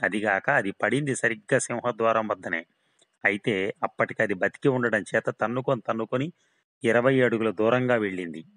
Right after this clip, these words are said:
రామశాస్త్రి తన శాస్త్రజ్ఞానానికి ఊహాశక్తి జత చేసినట్టయితే నేను చెప్పినట్టే చెప్పుండేవాడు" అన్నాడు. సుగుణ శర్మ అన్న మాటల్లో నిజం ఉందని రామశాస్త్రి గ్రహించి అతన్ని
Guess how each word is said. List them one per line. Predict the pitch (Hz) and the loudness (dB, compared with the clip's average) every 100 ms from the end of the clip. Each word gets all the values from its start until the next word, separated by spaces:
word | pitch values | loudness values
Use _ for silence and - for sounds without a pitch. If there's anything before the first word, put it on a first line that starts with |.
| - - | -12 -2
రామశాస్త్రి | 98 113 127 123 113 - 113 | 0 2 2 2 2 0 -4
తన | 110 104 | -2 -2
శాస్త్రజ్ఞానానికి | - 110 - 120 110 104 107 107 104 104 110 | 0 0 2 -2 0 0 0 0 -2 -2 -4
ఊహాశక్తి | 90 117 123 123 - 101 - | -2 0 2 0 -2 -10 -6
జత | 98 92 104 - | -2 -2 -2 -4
చేసినట్టయితే | 113 - 98 - 104 - 165 _ _ _ _ _ | -4 -4 -6 -4 -2 0 -2 _ _ _ _ _
నేను | 110 101 120 | -4 0 0
చెప్పినట్టే | - 123 135 127 170 | -2 0 0 0 0
చెప్పుండేవాడు" | - 127 110 95 90 82 78 - - | -2 -2 -2 -2 0 -2 -4 -12 -6
అన్నాడు. | 101 85 76 73 _ _ _ _ _ _ _ - | -4 -2 -4 -6 _ _ _ _ _ _ _ -10
సుగుణ | - 113 131 | -2 2 2
శర్మ | - 113 113 | 4 2 2
అన్న | 104 98 | 0 0
మాటల్లో | 98 98 113 110 | 0 2 2 2
నిజం | 98 90 117 | 0 0 0
ఉందని | 120 113 104 | 0 0 0
రామశాస్త్రి | 87 95 110 107 101 120 92 | -2 -2 0 0 0 -2 -2
గ్రహించి | 95 95 101 - | -2 -2 -2 -2
అతన్ని | 90 95 | -2 -4